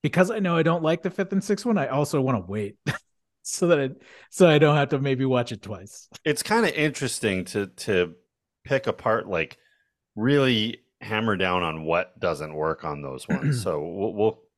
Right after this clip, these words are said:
Speaker 2: we'll get to those. We'll get to those sooner
Speaker 1: Yeah.
Speaker 2: rather than later.
Speaker 1: Yeah.
Speaker 2: Um, but, all right, so let's, let's rewind. Let's go back to part three comes out and it is a huge hit.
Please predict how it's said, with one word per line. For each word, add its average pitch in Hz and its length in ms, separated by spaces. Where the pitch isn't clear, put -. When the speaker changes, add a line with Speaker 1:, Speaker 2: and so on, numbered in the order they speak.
Speaker 2:
we'll 113 160
get 120 160
to 92 80
those. 67 260
We'll 98 100
get 92 100
to 95 80
those 80 320
sooner 135 340
Speaker 1:
Yeah. 98 80
Speaker 2:
rather 87 240
than 80 160
later. 71 280
Speaker 1:
Yeah. 160 160
Speaker 2:
Um, 104 300
but, 190 180
all 165 60
right, 117 240
so - 560
let's, 175 280
let's 180 280
rewind. 135 520
Let's 131 160
go 160 120
back 147 260
to 131 200
part 180 280
three 135 200
comes 87 300
out 80 260
and 90 140
it 90 240
is 87 180
a 80 60
huge 110 560
hit. 73 400